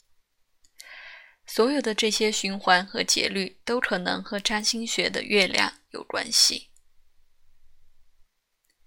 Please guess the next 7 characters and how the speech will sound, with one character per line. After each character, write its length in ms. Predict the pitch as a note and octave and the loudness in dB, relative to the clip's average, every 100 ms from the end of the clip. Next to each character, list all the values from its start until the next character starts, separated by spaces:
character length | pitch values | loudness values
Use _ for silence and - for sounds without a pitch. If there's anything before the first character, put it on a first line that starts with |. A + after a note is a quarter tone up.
| _ - - - - - _ - | _ -20 -20 -20 -20 -20 _ -4
月 200 | C4+ C4 | 0 2
亮 360 | A#3+ A3+ A3+ | 2 0 0
包 200 | A#3 A#3+ | -4 -4
括 200 | B3 B3 | -2 0
的 100 | G3 | 0
疾 240 | F3 - - | 0 -2 -4
病： 320 | - F#3+ - | -4 -4 -6